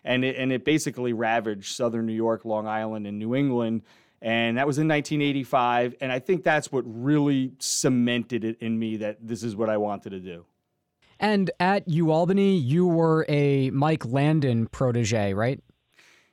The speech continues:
Speaker 1: Yeah, I have a funny story about that, because obviously our listeners will know Mike Landon and, uh, know that I, I took over after he finished, you know, his tenure here, uh, doing the weather report. And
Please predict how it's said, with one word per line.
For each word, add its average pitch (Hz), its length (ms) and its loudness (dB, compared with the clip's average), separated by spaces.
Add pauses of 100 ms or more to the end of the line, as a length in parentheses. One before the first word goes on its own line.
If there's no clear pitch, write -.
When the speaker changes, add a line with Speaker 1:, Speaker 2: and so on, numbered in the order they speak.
(180)
Speaker 1:
Yeah, 147 180 4
I - 20 6
have 170 120 4
a 156 40 2
funny 160 260 2
story 175 380 4
about 131 340 2
that, 135 280 2
because 123 360 -6
obviously 139 880 -2
our 131 180 2
listeners 135 560 -4
will 123 160 0
know 131 200 2
Mike 135 240 0
Landon 123 640 -6 (300)
and, 123 760 -2
uh, 120 300 -2
know 131 300 0
that 127 120 2
I, 120 180 2 (200)
I 123 220 -2 (160)
took - 180 -4
over 180 300 6
after 123 260 -2
he 127 360 -4 (160)
finished, 139 520 -6
you 135 140 -8
know, 123 100 -6
his 123 200 -6
tenure 147 340 -4
here, 120 400 -6 (340)
uh, 113 80 -4
doing 123 280 -2
the 131 60 0
weather 214 240 4
report. 120 520 0 (400)
And 143 720 0